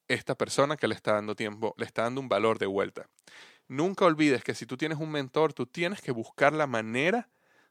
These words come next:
de ser de bendición para él también, de agregarle valor a esa persona también. Siempre, porque toda relación necesita ser de bendición mutua, punto. Y no solo las reli-, las relaciones de pareja,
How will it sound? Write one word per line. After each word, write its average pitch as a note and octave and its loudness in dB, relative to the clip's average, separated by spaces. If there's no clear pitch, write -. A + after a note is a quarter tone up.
de A2+ -2
ser D#3 2
de B2 2
bendición A#2+ 0
para A#2 4
él G#2+ 0
también, G#2+ -4
de A#2+ 0
agregarle A#2+ 4
valor B2 0
a A2+ -2
esa A2+ -6
persona A#2 -2
también. G2 -8
Siempre, - 2
porque A#2+ 0
toda G#3+ 4
relación C3+ 0
necesita C3 -4
ser C3 2
de D3+ 2
bendición C#3+ -4
mutua, D3+ 0
punto. C#3+ 2
Y A#2+ -2
no C3+ -2
solo G3 4
las E3 4
reli-, B2 -6
las B2 -2
relaciones C3 -2
de C3+ 2
pareja, A#2+ 6